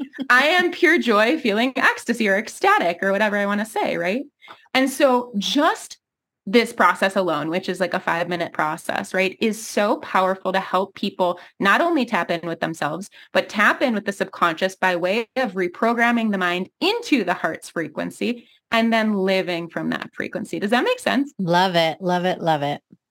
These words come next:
Speaker 2: Awesome.
Speaker 1: Thank
Speaker 2: Yeah.
Speaker 1: you for sharing that.
Speaker 2: Yeah.
Speaker 1: And I know you have a gift that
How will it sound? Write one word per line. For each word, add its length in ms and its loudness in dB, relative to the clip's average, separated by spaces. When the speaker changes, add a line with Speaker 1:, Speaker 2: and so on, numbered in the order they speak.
Speaker 2:
Awesome. 460 -12
Speaker 1:
Thank 200 0
Speaker 2:
Yeah. 140 -6
Speaker 1:
you 80 0
for 200 -2
sharing 540 -2
that. 460 -4
Speaker 2:
Yeah. 120 -4
Speaker 1:
And 760 0
I 160 2
know 220 2
you 220 0
have 220 2
a 60 -2
gift 720 -2
that 840 0